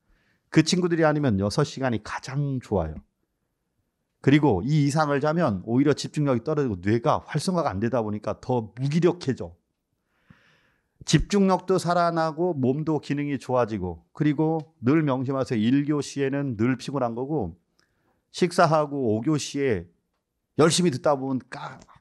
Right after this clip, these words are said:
어느 시기인가 벌써 나도 졸고 있더라. 이건 정상이야. 일 교시에 무기력하고 피곤하고 몸이 기능이 안 좋은 건 정상.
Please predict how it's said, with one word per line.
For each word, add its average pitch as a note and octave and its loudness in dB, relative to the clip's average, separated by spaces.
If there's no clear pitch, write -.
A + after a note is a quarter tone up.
어느 D3 6
시기인가 E3 0
벌써 C#3 -4
나도 D#3 2
졸고 D#3 2
있더라. C#3 2
이건 B2+ 2
정상이야. A#2 -2
일 C3 6
교시에 E3+ 0
무기력하고 C#3 -4
피곤하고 C3+ -4
몸이 B2+ 2
기능이 C3 -2
안 A2+ 0
좋은 B2+ -4
건 G#2+ -2
정상. A2 -2